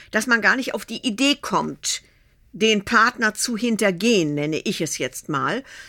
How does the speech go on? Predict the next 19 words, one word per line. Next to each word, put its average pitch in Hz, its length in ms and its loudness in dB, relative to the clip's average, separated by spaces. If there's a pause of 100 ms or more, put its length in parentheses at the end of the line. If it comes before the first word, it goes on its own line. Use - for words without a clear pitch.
(200)
Aber 269 280 4
wenn 254 160 -2
sich 320 160 -4
das 285 200 -4
da 277 120 -2
über 254 220 -2
Jahre, 277 600 2
das 262 180 -2
wird 285 180 -6
ja 294 100 -2
immer 311 340 -2
anstrengender, 254 1120 -2
ach, - 140 -2
diese 262 280 -4
Fahrerei 240 840 0
und 233 160 -6
was 254 160 -4
das - 240 -8
kostet. 226 680 -4